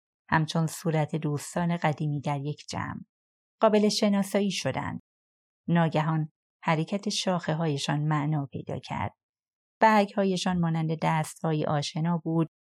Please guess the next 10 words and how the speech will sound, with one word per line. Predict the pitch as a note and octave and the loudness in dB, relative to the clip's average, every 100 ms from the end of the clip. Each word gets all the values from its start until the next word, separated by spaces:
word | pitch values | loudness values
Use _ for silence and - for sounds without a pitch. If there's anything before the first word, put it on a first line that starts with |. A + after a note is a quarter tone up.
| _ _ _ | _ _ _
که | - - | -6 0
ایما | F3 D#3+ D3 D3 | 2 2 2 -2
و | C#3+ D3 | -2 -2
اشاره | D3+ - D3 C#3 C#3 | -2 -4 -4 -2 -4
می‌کردند. | A#2+ - - E2 E2 E2 - _ _ _ _ _ _ _ _ | -6 -8 -8 -8 -10 -12 -16 _ _ _ _ _ _ _ _
دسته‌های | G3+ G#3+ A3+ A3+ A#3 A3+ | 4 4 2 2 2 0
چمن | A3 G3+ G3 G3 | 0 0 2 2
و | G3+ G3+ | 2 2
حاشیه‌های | F#3 F3+ F#3 F3 F#3 F3+ F3 | 0 -2 0 0 0 0 2
لجنزار | E3+ C#3+ D3 D3+ F3+ F3+ F#3 | 2 2 0 -2 0 0 0